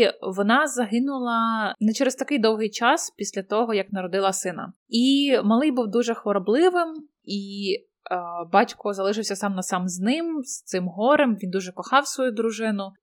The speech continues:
І спочатку він боявся прив'язуватись до малого, бо він теж міг загинути, е, він був таким слабеньким. А потім він на нього подивився, побачив очі своєї коханої, і йому стало дуже боляче, і через це він його ігнорував,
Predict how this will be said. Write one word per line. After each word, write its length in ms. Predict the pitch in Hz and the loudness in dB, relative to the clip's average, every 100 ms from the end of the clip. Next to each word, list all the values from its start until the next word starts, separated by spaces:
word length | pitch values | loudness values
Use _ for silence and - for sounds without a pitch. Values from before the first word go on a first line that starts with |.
| - | -4
І 120 | 240 | -4
спочатку 680 | - 254 247 277 381 - 294 | -2 -4 2 4 4 2 -2
він 400 | 240 196 247 220 | 0 2 4 4
боявся 480 | 208 220 220 214 208 | 2 2 0 -2 -4
прив'язуватись 760 | 202 196 202 226 214 202 196 | -2 2 4 4 2 -4 -4
до 120 | 185 | -2
малого, 400 | 190 190 202 202 | -2 0 0 0
бо 100 | 175 | -2
він 160 | 185 202 | -4 -2
теж 240 | 196 196 | 0 0
міг 140 | 196 190 | -2 -6
загинути, 460 | 202 233 466 427 | -4 0 0 0
е, 40 | 302 - - 175 185 | -4 -4 -6 -4 -2
він 140 | 196 | 0
був 160 | 202 190 - | 2 0 -4
таким 300 | 190 185 170 | -12 -10 -12
слабеньким. 680 | - 202 185 180 180 175 180 _ | -6 -2 0 0 -2 -12 -14 _
А 120 | - | -4
потім 600 | 214 269 392 359 320 277 - _ - | 4 6 6 2 -4 -6 -8 _ -6
він 220 | 208 240 | 0 4
на 80 | 240 | 4
нього 460 | 208 214 208 185 180 | 4 2 0 -4 -8
подивився, 600 | - 185 208 370 - - | -6 -2 2 2 2 -4
побачив 460 | 240 190 202 202 185 | -2 0 0 -2 -6
очі 220 | 202 196 | -6 -6
своєї 300 | 185 - 175 | -8 -6 -6
коханої, 880 | 170 190 - 349 302 240 220 202 - | -6 -6 2 4 4 2 2 -2 -6
і 40 | |
йому 220 | 175 180 190 | -8 -6 -6
стало 280 | - 175 | -6 -6
дуже 240 | 170 170 170 | -6 -10 -6
боляче, 500 | 180 285 240 208 190 | 0 2 2 -4 -8
і 380 | 175 196 220 208 - | -8 -6 -6 -8 -2
через 360 | - 247 208 | 4 4 4
це 240 | - 240 359 | 4 6 6
він 140 | 277 | 4
його 220 | 214 202 | 0 0
ігнорував, 600 | 196 185 180 170 190 269 | -2 -2 -2 2 2 2